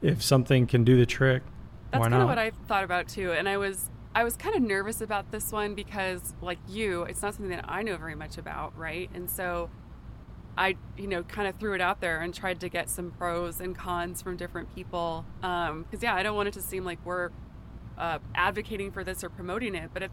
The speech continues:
Speaker 2: the same time, I'm kinda like you. I'm like, "I'm intrigued by this. Like, if this is something that makes building pools faster and better, then, you know, we should, we should explore it." But there definitely were some cons, um, in there that seemed valid too. So.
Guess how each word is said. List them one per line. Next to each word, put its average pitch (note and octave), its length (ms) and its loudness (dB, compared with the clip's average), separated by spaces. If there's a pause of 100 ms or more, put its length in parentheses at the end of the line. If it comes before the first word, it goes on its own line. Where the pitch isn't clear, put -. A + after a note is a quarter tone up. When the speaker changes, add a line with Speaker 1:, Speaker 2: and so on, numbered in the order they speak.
Speaker 2:
the - 60 -10
same A#3+ 160 -4
time, A#3 220 -2
I'm G3+ 100 -2
kinda B3 180 -6
like G3 220 -6
you. C4 60 -6
I'm A#3 80 -4
like, F3 180 -4
"I'm C4+ 140 0
intrigued C4+ 420 -4
by E3 140 -2
this. - 340 -6
Like, F#3 160 -4
if G3 140 -8
this A3 180 -4
is F4 140 -4
something C#4 340 -4
that F#3+ 220 0 (360)
makes G#3 640 -2
building G3 300 -2
pools F#3 400 -4
faster F3+ 400 -6
and E3 100 -6
better, D#4 300 -4
then, A#3 340 -2 (460)
you B3 80 -2
know, G#3 160 2
we A3 140 -2
should, G#3 420 -2 (220)
we G3 120 -4
should G3+ 200 -6
explore G#3+ 440 -4
it." D#3 140 -2
But A3 120 -8
there C#4+ 140 -2
definitely D#4+ 340 0
were C#4 100 -2
some A#3 180 -2
cons, F3+ 680 -2 (640)
um, E3+ 460 2 (140)
in F#3+ 120 0
there F3 140 0
that E3+ 120 -2
seemed E3 500 -2 (380)
valid D3 400 -4
too. - 380 -8
So. C3+ 360 -2